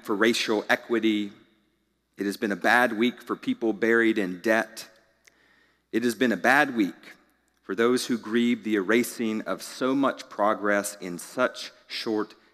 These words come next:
time. Even if we saw it coming, even if it felt like a foregone conclusion, nothing really prepares us to see the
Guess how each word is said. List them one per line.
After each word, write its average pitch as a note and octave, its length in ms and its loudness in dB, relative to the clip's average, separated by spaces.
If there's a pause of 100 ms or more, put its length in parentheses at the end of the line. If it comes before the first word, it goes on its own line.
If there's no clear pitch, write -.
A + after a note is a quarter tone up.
(120)
time. E2+ 580 -8 (800)
Even F3 240 -2
if E3+ 120 -6
we C#3 80 0
saw B2+ 280 -2
it - 140 -8
coming, B2 400 -4 (1200)
even D3+ 260 2
if C#3 100 -2
it B2 80 0
felt C#3 240 0
like C3 140 -2
a A#2 60 -2
foregone B2 520 -2
conclusion, G#2 880 -4 (320)
nothing D#3 560 2
really B2+ 300 2
prepares A2+ 920 -2
us F#2+ 420 -4
to - 140 -12
see A#2 480 -2
the G2 280 -8